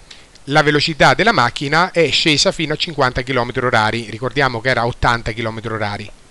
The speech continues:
Se il punto C si trova prima di P,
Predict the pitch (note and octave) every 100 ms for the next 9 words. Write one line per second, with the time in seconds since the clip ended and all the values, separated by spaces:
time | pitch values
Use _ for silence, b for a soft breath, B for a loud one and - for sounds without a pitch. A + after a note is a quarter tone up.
0 | - B - - E3 D#3 G#3+ G3 F#3+ -
1 | E3 - C#3+ D#3+ B2+ A#2+ C#3+ B2 A#2+ -
2 | D3+ D3